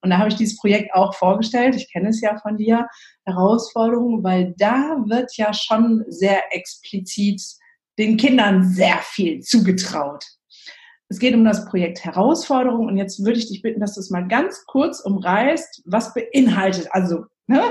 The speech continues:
ich weiß, du redest <laughs> gerne, aber wir wollen ja sehr zielorientiert unsere Hörer mitnehmen. Also was beinhaltet das Projekt Herausforderung?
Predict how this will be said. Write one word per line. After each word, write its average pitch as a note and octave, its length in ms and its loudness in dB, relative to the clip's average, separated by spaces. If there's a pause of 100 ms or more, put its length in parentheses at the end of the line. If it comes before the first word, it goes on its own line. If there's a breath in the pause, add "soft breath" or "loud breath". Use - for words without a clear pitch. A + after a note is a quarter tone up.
(120)
ich - 100 -16
weiß, G#3+ 240 0
du G#3+ 80 -4
redest A3+ 420 0
<laughs> - 0 -
gerne, D4 720 2 (260 loud breath)
aber G3+ 180 -4
wir G3+ 60 -4
wollen A#3+ 220 2
ja G#3 180 2
sehr G#3 320 2 (220 loud breath)
zielorientiert A#3 840 0 (140)
unsere F#3+ 340 -2
Hörer G#3+ 440 2 (160)
mitnehmen. C#4+ 600 0
Also F#3 280 -2
was D4+ 420 0
beinhaltet A3+ 600 0
das G3 240 -8
Projekt F#3 420 -2 (220 soft breath)
Herausforderung? F3 800 -6